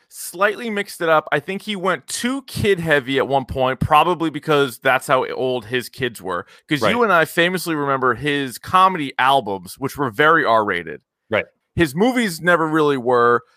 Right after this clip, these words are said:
Speaker 1: but he did do That's My Boy, which was, I believe, an R rating. So he's, he's
Speaker 2: Yes.
Speaker 1: dipped into that a little bit. Obviously, Uncut Gems, I'm gonna put kind of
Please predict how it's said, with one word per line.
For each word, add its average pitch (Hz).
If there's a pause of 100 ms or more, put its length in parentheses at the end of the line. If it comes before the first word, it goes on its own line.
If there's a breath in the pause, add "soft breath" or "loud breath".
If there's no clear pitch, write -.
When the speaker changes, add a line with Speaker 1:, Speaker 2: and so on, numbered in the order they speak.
(140)
Speaker 1:
but 147
he 156
did 220
do 185
That's 160
My 143
Boy, 117
which 110
was, 113
I 107
believe, 107
an 104
R 98
rating. 82 (240)
So 156
he's, 143
he's 123
Speaker 2:
Yes. -
Speaker 1:
dipped 226
into 185
that 143
a 135
little 135
bit. 110 (260)
Obviously, 196
Uncut 165
Gems, 139
I'm 131
gonna 123
put -
kind 120
of 104